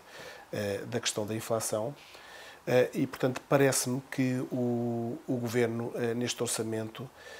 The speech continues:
eh, procura, com alguma reflexão e ponderação, eh, eh,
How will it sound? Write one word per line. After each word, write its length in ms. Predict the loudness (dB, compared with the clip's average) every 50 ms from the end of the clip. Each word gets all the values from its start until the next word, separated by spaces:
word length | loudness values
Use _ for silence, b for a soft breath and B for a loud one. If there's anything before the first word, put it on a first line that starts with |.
| B B B B -6
eh, 500 | 0 2 4 4 4 4 4 2 2 0 -2 -2 -4 -6 -8 0
procura, 520 | 4 6 6 6 4 2 2 4 4 4 4 2
com 480 | 0 2 2 4 4 4 2 2 2 2 2
alguma 880 | 2 2 2 2 2 0 0 0 0 -2 -2 -2 -2 -2 -2 -4 -4 -6 -6 -8 -8 -8
reflexão 640 | -10 -10 -10 2 4 4 4 4 4 2 2 2
e 60 | 0
ponderação, 720 | -2 0 0 0 2 2 0 0 2 2 2 2 2 0 -2 B B B B B B B B B B B B -8 0
eh, 420 | 2 4 4 4 4 4 2 0 -2 -2 -2 -2 -2 -2 -2 -4 -4 -6 -8 -6 -6
eh, 1040 | -4 -4 -4 -4 -4 -4 -4 -2 -2 -2 -2 -4 -6 -4 -4 -4 -4 -6 -6 -6